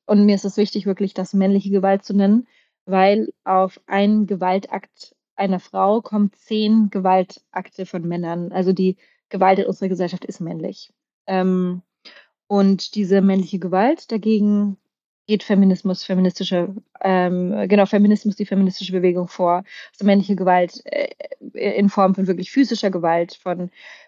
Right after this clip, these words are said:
pa-, intimer Partnerschaftsgewalt, ähm, Gewalt gegenüber Kindern, Vergewaltigungen, sexuelle Belästigungen, Catcalling, aber auch strukturelle Gewalt wie, ähm, unfaire Bezahlung,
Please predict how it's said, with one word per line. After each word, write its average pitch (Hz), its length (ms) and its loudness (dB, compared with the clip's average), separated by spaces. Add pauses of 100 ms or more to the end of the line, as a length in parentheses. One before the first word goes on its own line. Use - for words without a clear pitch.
pa-, 214 80 -6
intimer 208 480 4
Partnerschaftsgewalt, 185 1120 -8
ähm, 175 260 -8
Gewalt 180 300 -4
gegenüber 180 420 -2
Kindern, 190 580 2 (460)
Vergewaltigungen, 185 840 0
sexuelle 190 400 2
Belästigungen, 185 840 -6 (720)
Catcalling, 185 760 0 (300)
aber 269 200 2
auch - 80 -2
strukturelle 214 480 -2
Gewalt 185 400 -2
wie, 185 320 -2 (100)
ähm, 185 640 -2 (140)
unfaire 202 420 2
Bezahlung, 185 800 -2